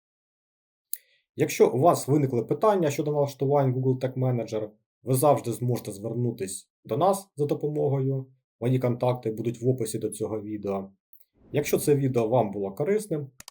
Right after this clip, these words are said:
підтримайте його лайком і підпискою на наш канал.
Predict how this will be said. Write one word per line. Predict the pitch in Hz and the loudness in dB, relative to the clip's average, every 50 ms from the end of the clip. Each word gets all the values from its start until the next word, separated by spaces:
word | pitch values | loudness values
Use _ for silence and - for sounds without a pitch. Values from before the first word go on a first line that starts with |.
| _ _ | _ _
підтримайте | - 151 151 - 147 131 117 110 101 98 - 104 | -4 -2 0 2 2 2 2 2 0 -4 -4 -4
його | 104 110 127 | -4 -2 0
лайком | 143 180 196 190 190 - 156 139 131 - - | 2 2 2 2 0 0 -4 -4 -4 -6 -8
і | 135 | -8
підпискою | 127 127 127 - - 156 165 160 - - 117 107 | -6 -6 -6 -4 0 0 0 0 0 -4 -2 -2
на | 107 117 | 0 -2
наш | 117 - | -2 -2
канал. | - - 101 98 92 87 | -4 -4 -4 -2 -4 -4